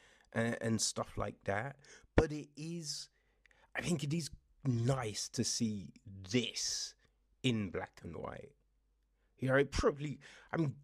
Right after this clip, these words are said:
I'm sure it would have worked in color, right? But yeah, there is just something about watching it in black and white that really brings you into that kind of era,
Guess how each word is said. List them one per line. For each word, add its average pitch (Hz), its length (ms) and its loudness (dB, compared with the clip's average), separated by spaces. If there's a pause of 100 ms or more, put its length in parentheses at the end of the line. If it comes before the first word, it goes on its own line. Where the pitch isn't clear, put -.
I'm 143 120 4
sure 135 520 2
it 95 120 0
would 98 120 -2
have 90 140 -4
worked 95 340 2
in 85 120 -6
color, - 440 -6 (540)
right? 147 280 2 (320)
But 131 260 8 (440)
yeah, 139 280 -4 (140)
there 131 160 6
is 135 120 4
just - 360 -2
something 135 440 -2
about 110 300 0 (300)
watching - 460 -6
it - 180 -6 (480)
in 98 140 -4
black 95 420 -2
and 87 140 -6
white 87 340 -2
that 98 140 -4
really 98 800 2 (1400)
brings 143 640 6
you 127 160 8
into 120 420 6
that 107 320 -2
kind 98 240 -4
of 92 120 -4 (240)
era, 87 260 -2